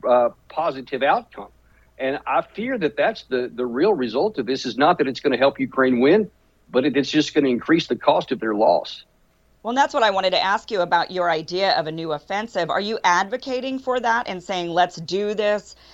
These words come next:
Speaker 2: so that we can drive Russia out of the country"? Or are you saying, "No, it's t-, guys,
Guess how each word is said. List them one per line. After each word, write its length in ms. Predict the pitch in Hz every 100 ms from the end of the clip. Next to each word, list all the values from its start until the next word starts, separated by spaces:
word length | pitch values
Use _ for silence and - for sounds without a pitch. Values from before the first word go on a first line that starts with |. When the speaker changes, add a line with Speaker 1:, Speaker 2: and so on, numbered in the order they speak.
| -
Speaker 2:
so 100 | 190
that 100 | 160
we 120 | 180
can 180 | 185 180
drive 320 | 170 175 175
Russia 300 | 160 165 190
out 200 | - 156
of 60 | 156
the 60 |
country"? 360 | 160 170 175 190
Or 60 |
are 20 | 170
you 160 | 170
saying, 360 | 170 185 156 151
"No, 220 | 156 151
it's 180 | 156 -
t-, 240 | - 170
guys, 400 | 151 175 156 143